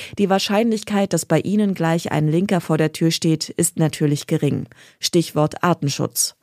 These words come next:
Aber als Idee ist eine solche Haustürpolitik in diesen Zeiten eine Chance, die Politiker besser nicht liegen lassen sollten. Ernst gemeintes Zuhören und wirkliches Kümmern kann etwas bewirken. Das merkt Bebermeier immer wieder,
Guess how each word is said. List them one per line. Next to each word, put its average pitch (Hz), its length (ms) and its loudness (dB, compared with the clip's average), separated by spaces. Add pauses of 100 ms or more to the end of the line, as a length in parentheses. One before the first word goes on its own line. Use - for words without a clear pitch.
(480)
Aber 185 260 2
als 190 200 2
Idee 190 480 0
ist - 220 -4
eine 175 220 2
solche 202 420 0
Haustürpolitik 185 920 0 (280)
in 180 160 0
diesen 208 300 2
Zeiten 185 400 -2
eine 180 220 2
Chance, 180 580 0
die 190 100 0
Politiker 196 640 0
besser 175 280 0
nicht 170 260 -2
liegen 190 320 0
lassen 147 300 0
sollten. 143 500 0 (300)
Ernst 233 420 0
gemeintes 190 640 0
Zuhören 151 800 0
und 170 240 0
wirkliches 214 540 -2
Kümmern 160 420 0 (300)
kann 196 260 0
etwas 208 340 -2
bewirken. 214 600 -2 (440)
Das 196 220 2
merkt 220 360 0
Bebermeier 202 640 2
immer 190 260 2
wieder, 190 380 2